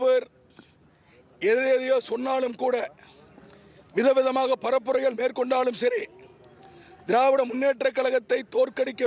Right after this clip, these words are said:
வேண்டும் என்கின்ற ஒரே ஒரு நோக்கோடு எங்கள் தலைவர் சொன்னார், எதிரிகள் அத்தனை பேரும் ஒன்று சேர்ந்து வந்தாலும் சரி, தனித்தனியாக வந்தாலும் சரி,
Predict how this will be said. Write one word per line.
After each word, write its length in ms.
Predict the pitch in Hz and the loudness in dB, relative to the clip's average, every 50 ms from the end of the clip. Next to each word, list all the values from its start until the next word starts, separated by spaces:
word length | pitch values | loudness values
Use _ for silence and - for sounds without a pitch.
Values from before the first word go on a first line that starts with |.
| 220 233 | 0 0
வேண்டும் 320 | 262 269 262 269 262 262 | 0 0 -2 -4 -4 -4
என்கின்ற 280 | 254 254 254 254 254 254 240 | -4 -4 -4 -2 0 2 2
ஒரே 200 | 208 220 240 262 285 277 262 | 4 4 4 4 4 4 2
ஒரு 100 | 254 240 240 | 0 -2 -4
நோக்கோடு 420 | 240 247 196 - 247 247 233 220 170 - _ _ _ _ _ _ _ _ _ _ _ _ _ - _ _ _ _ _ _ _ _ _ _ _ _ _ _ - | -6 -6 -6 -4 -4 -4 -4 -4 -6 -12 _ _ _ _ _ _ _ _ _ _ _ _ _ -20 _ _ _ _ _ _ _ _ _ _ _ _ _ _ -6
எங்கள் 220 | 226 233 233 220 - | -2 -2 -2 0 0
தலைவர் 360 | 247 254 269 269 262 - - | 2 2 4 2 2 0 0
சொன்னார், 380 | 247 247 254 254 247 254 254 - - _ _ _ _ _ _ _ _ _ _ _ _ _ _ _ _ _ _ _ _ - - - - - - - 196 247 | -4 -2 -2 0 -2 -2 -2 -4 -8 _ _ _ _ _ _ _ _ _ _ _ _ _ _ _ _ _ _ _ _ -20 -20 -20 -20 -20 -10 -4 -4 0
எதிரிகள் 400 | 254 269 269 269 262 254 254 247 233 | 0 2 2 2 2 2 0 -2 -4
அத்தனை 260 | - 262 262 262 254 247 262 | -4 -2 -2 -2 0 2 2
பேரும் 320 | 262 247 - 254 214 - _ _ _ 156 147 - _ - - - - 165 165 165 160 156 147 147 - - - - - - - - - - - - - - 202 | 2 2 0 -2 -8 -10 _ _ _ -20 -20 -20 _ -20 -20 -20 -20 -20 -20 -20 -20 -20 -20 -20 -20 -20 -20 -20 -20 -20 -20 -20 -20 -20 -20 -16 -2 2 2
ஒன்று 240 | 247 277 277 285 285 233 - | 2 2 0 -2 -2 0 2
சேர்ந்து 240 | 277 277 269 262 262 254 | 2 2 2 0 -2 -4
வந்தாலும் 400 | 254 254 269 262 262 262 254 - - | -2 -2 -2 -2 -2 -2 -4 -2 -2
சரி, 200 | 262 254 247 208 - - - - - - - - - - _ - _ - - - - - - - | -2 -2 -2 -4 -8 -10 -16 -18 -18 -16 -16 -16 -16 -18 _ -20 _ -20 -20 -20 -20 -14 -2 0
தனித்தனியாக 640 | 226 262 285 285 220 - 254 262 277 262 262 254 247 240 233 | 2 2 2 0 2 0 0 2 2 2 2 2 2 0 -2
வந்தாலும் 400 | 262 254 269 262 262 247 240 - | 0 2 2 2 2 0 -2 0
சரி, 200 | 247 247 233 214 | 0 0 0 -2